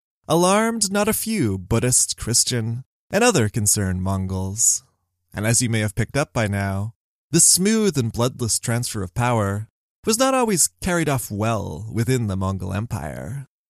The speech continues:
A lot of very powerful people would have felt ignored, disrespected, and also suddenly distant from power, as Ahmed pursued avenues not usually followed by his family.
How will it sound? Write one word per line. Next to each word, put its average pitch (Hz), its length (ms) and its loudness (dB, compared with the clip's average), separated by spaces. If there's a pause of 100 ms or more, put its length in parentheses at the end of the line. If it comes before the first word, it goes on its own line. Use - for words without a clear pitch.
(1300)
A 262 80 -2
lot 262 140 4
of 269 100 2
very 202 240 4
powerful 123 560 0
people 110 560 -4 (320)
would 185 120 4
have 202 60 4
felt 220 280 2
ignored, 113 760 0
disrespected, 120 920 0 (260)
and 165 120 4
also 208 220 8
suddenly 135 460 0
distant 107 480 0
from 110 160 -4
power, 113 600 -2 (380)
as 165 220 4
Ahmed 185 380 2
pursued 170 360 2
avenues 117 720 0 (120)
not 175 400 0
usually 175 380 0
followed 123 580 -2
by 92 120 -4
his 92 180 -2
family. 110 640 -4